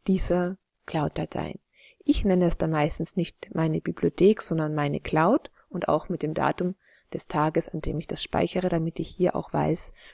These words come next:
was die aktuellste Sicherungskopie ist, die es bei mir zu finden gibt.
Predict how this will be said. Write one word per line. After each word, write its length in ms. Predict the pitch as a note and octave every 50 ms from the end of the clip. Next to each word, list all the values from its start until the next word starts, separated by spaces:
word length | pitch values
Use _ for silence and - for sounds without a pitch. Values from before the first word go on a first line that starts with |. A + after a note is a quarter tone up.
| _ _ _ -
was 180 | D3+ - -
die 140 | - - -
aktuellste 640 | - - - - - E3+ D#3+ D#3+ D#3+ - - E3+
Sicherungskopie 1000 | - - F#3 - - - D#3 - E3 D#3+ E3+ - - - - F#3+ - - - -
ist, 360 | - E3+ E3+ - - - - _ _ _ -
die 100 | F#3+ F3+
es 120 | F3+ -
bei 120 | - F#3+ F#3
mir 220 | F#3 F#3+ F#3+ -
zu 100 | - A#3
finden 360 | - - D#3+ - - - - -
gibt. 280 | - - - - -